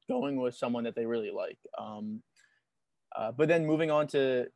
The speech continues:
uh, pick number nine, so Denver, um, I have them also taking a quarterback. I have them taking Trey Lance. Um, obviously, Drew Lock's their quarterback, and it's,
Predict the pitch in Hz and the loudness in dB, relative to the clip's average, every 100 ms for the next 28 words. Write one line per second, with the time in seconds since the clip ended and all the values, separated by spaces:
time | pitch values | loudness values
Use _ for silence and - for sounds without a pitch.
0 | - 120 117 113 143 135 127 113 117 127 | 0 2 2 0 -6 -4 -2 -2 -2 -2
1 | 151 143 117 123 127 151 175 180 185 - | -4 -4 -4 2 2 2 2 4 2 2
2 | 123 117 113 113 - 135 214 214 151 139 | 2 4 2 -2 2 4 6 6 6 4
3 | 139 - 131 160 143 156 156 143 151 147 | 4 4 2 2 -4 -4 -4 2 2 4
4 | 151 143 139 170 165 165 147 120 - 127 | 0 2 0 0 -2 -4 -4 -6 0 2
5 | 113 113 127 - - _ _ _ - _ | 2 -2 -4 -6 -20 _ _ _ -20 _
6 | - 117 113 110 - 151 165 165 160 143 | -6 -2 -2 -4 0 2 2 0 -2 -2
7 | 147 131 123 131 131 123 127 120 123 127 | -2 0 0 0 -4 0 0 0 2 0
8 | 135 - - 123 120 113 - - | -2 -8 -8 -4 -2 -4 -8 -20